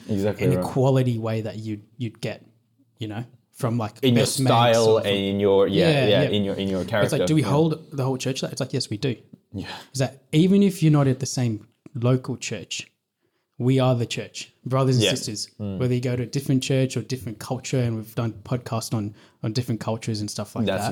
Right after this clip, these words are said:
Speaker 1: exactly right.
Speaker 2: is, yes, we ought to love people like Christ has loved us.
Speaker 1: Mm-mm.
Speaker 2: Now, how we love each other
Speaker 1: Yeah.
Speaker 2: is we don't look at it from a humanistic point of view.
Speaker 1: Mm.
Speaker 2: We look at it from the Bible.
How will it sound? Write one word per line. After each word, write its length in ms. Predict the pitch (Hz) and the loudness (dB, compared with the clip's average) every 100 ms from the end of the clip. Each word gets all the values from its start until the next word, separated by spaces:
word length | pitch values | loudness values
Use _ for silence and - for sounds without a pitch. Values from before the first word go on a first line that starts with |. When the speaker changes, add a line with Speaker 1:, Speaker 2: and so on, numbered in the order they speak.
| 90 | -4
Speaker 1:
exactly 200 | 90 92 87 | -2 -2 -2
right. 140 | 87 | -2
Speaker 2:
is, 240 | 127 117 - _ _ | -2 -2 -6 _ _
yes, 280 | 131 151 - | -2 -2 -2
we 120 | 120 | -2
ought 180 | 127 135 | -2 -2
to 100 | 127 | -6
love 320 | 120 127 123 | -4 -4 -4
people 260 | 120 110 107 | -8 -8 -8
like 200 | 107 - | -8 -8
Christ 260 | - 98 | -12 -10
has 100 | 107 | -10
loved 220 | 101 95 | -12 -16
us. 200 | - - - | -16 -16 -10
Speaker 1:
Mm-mm. 360 | 107 95 92 90 - | -8 -6 -6 -8 -4
Speaker 2:
Now, 140 | 143 123 | -2 -2
how 300 | - - 143 | -6 -4 0
we 120 | 165 151 | 2 4
love 260 | 131 135 | 2 0
each 160 | 127 127 | -4 -4
other 340 | 123 196 254 - | -2 -2 -4 -4
Speaker 1:
Yeah. 200 | 98 87 - _ _ - | -6 -6 -12 _ _ -2
Speaker 2:
is 240 | 131 120 - | -2 -2 -4
we 100 | 127 | -2
don't 320 | 143 143 123 | 0 0 0
look 160 | 131 | -6
at 80 | 131 | -6
it 140 | 127 - | -10 -12
from 200 | 123 113 | -18 -18
a 80 | |
humanistic 760 | 107 - - 147 156 151 - 139 | -18 -20 -4 2 4 4 0 -8
point 200 | - 117 | -6 -6
of 80 | 107 | -6
view. 200 | 110 180 | -6 -6
Speaker 1:
Mm. 320 | 107 101 95 - | -4 -6 -6 -8
Speaker 2:
We 100 | 120 | -6
look 180 | 123 127 | -4 -4
at 60 | 117 | -6
it 40 | |
from 140 | 127 | -6
the 80 | 107 | -6
Bible. 340 | 104 101 98 | -6 -10 -10